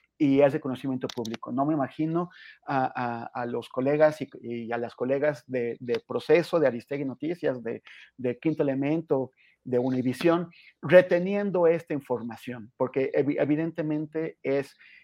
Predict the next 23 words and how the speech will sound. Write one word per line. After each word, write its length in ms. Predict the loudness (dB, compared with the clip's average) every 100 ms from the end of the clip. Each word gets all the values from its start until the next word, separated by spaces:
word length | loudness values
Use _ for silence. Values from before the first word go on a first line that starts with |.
| _
importante 640 | -2 0 2 2 0 -2
para, 300 | -2 -2 -4
para, 280 | _ -6 -6
para 240 | -6 -8
todo 140 | -2 -2
el 60 |
mundo 220 | 0 -2 -2
conocer 380 | -4 -2 -4
qué 80 | -2
es 20 |
lo 100 | -2
que 80 | -4
está 120 | -8
pasando. 460 | -8 -6 -8 -10 -12 -18 -20 -20 _
Y 140 | 10 10
hemos 280 | 10 0
avanzado 640 | 0 0 0 2 2 0 -2
un 260 | -4 -4 2
paso, 420 | 2 2 -8 -20 _ _ _ _ _ -6
hemos 300 | -2 -2 -2
avanzado 420 | -4 -4 -4 -2
un 120 | -4
paso 400 | -4 -4 -6